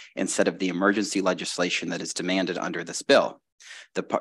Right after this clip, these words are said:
department notes that this bill, as written, also does not conform with the recommendations made by the study that was mandated under Chapter six four three of the laws of twenty twenty-two.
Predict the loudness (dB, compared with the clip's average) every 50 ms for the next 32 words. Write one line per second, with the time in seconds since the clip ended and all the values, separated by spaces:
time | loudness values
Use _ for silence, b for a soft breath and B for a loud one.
0 | -2 -6 -10 0 4 4 6 6 4 2 2 4 4 4 2 0 -2 -6 -2 2
1 | 2 2 2 2 0 2 2 4 4 2 2 2 0 0 0 2 2 2 2 2
2 | 0 -4 -4 0 2 2 2 2 0 -4 -4 -4 0 2 2 2 2 2 0 -2
3 | -4 -2 0 0 0 2 0 -2 -4 -6 -6 -4 -4 -4 0 2 2 2 2 2
4 | 2 2 2 2 0 0 0 0 0 -2 -2 -2 -4 -6 -10 -4 _ -2 0 0
5 | -2 -6 -6 -4 4 6 6 6 6 4 -2 -6 -10 B B B B B _ 2
6 | 2 2 2 0 0 2 4 4 6 6 4 4 2 2 0 0 -2 -4 -4 -4
7 | -4 -4 -2 0 2 2 2 2 0 -2 -2 0 -2 -2 -2 -2 -2 0 0 0
8 | 0 0 -4 -2 0 0 0 0 -2 -4 -4 -4 -2 2 2 2 2 2 0 -4
9 | -8 -6 -6 -6 -6 -8 -8 -10 -10 -10 -8 -4 2 4 4 4 2 0